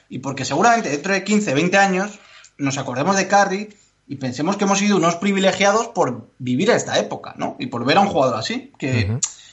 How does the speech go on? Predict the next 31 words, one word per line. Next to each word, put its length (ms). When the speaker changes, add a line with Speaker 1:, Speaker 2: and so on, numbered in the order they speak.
Speaker 1:
te 60
guste 320
o 60
no 400
individualmente 840
o 120
te 80
guste 220
más 280
otro 240
tipo 220
de 60
base, 320
otro 200
tipo 260
de 60
tal, 240
yo 160
creo 80
que 60
es 40
innegable 600
lo 180
que, 500
bueno, 160
pues, 220
eh, 400
lo 200
que 80
ha 220
hecho 360